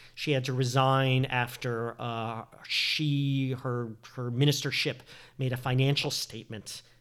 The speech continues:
in September that basically, uh, outlined a vision of British government and economy that was hyper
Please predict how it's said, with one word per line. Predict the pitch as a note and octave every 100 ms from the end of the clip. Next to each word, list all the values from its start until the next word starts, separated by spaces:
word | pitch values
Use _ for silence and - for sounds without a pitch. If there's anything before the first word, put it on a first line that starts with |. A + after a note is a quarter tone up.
| -
in | B2
September | A#2 - - B2 A#2+ G#2+ G#2+ - - _ -
that | B2
basically, | C3 A#2+ - A2+ B2+ A#2+ A#2 A2+ A#2
uh, | A#2 A2+
outlined | C3+ C#3 C3+ C3+ B2+
a | B2
vision | A#2+ B2+ C3 B2 B2 B2
of | B2 A#2 G#2+ G#2 -
British | C3 B2 -
government | C3 B2 B2 A#2 A#2+
and | - A2+
economy | - A#2+ A#2 A#2 A#2 A2 - - - - -
that | A2 -
was | A#2 G#2+ - - - -
hyper | - G3 A3 G3+ D#3 C3 B2+